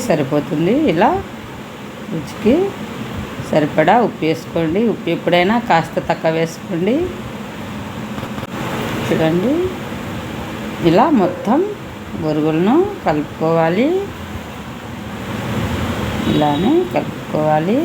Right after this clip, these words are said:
చాలా అంటే చాలా టేస్టీగా ఉంటుంది ఈ బొరుగుల ఉప్మా. మా సైడ్ అయితే బొరుగుల ఉప్మా అంటాము,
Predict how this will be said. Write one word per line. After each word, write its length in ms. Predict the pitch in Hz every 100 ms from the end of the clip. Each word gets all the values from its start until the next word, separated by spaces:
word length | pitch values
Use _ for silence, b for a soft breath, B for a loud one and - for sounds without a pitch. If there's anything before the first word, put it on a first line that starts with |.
| 381 370 226
చాలా 560 | 196 165 175 214 254 285 254
అంటే 180 | 202 214 208
చాలా 340 | 185 165 170 180 180
టేస్టీగా 460 | 165 - 160 160 160
ఉంటుంది 380 | 156 165 175 220 349 294
ఈ 40 | 151
బొరుగుల 300 | 151 156 151 165
ఉప్మా. 260 | 185 220 311 381 - - - - - - - - - - - 180
మా 100 | 160 147
సైడ్ 220 | 151 147 147
అయితే 220 | 147 190 254 311 233
బొరుగుల 340 | 165 147 143
ఉప్మా 260 | 143 147 151 143
అంటాము, 440 | 147 147 165 233